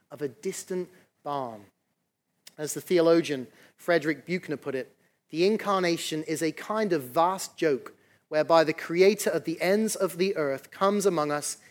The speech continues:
in diapers. Until we too have taken the idea of the God-man seriously enough to be scandalized by it, we have not taken it as seriously as it demands to be taken."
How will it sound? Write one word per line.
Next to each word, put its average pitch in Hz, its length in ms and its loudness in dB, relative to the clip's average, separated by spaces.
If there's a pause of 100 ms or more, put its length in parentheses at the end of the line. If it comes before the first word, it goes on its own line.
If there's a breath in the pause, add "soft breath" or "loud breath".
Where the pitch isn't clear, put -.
(120)
in 151 180 -6
diapers. 143 720 -2 (640 soft breath)
Until 226 420 2
we 214 220 0
too 202 260 2
have 170 160 2
taken 202 400 2
the 190 120 4
idea 180 480 4
of 156 220 0
the 151 80 -4
God-man 160 680 2
seriously 220 640 2
enough 175 360 0 (280 soft breath)
to - 80 -18
be 156 140 -6
scandalized 180 1080 2
by 120 200 -6
it, 139 140 -8 (520)
we 160 140 0
have 156 120 4
not 185 300 0
taken 165 340 -2
it 156 220 -4 (260 soft breath)
as 143 160 -8
seriously 139 720 -4 (400)
as 120 160 -14
it 135 180 -4 (120)
demands 123 680 -12 (480)
to - 80 -20
be 120 140 -12
taken." 107 480 -16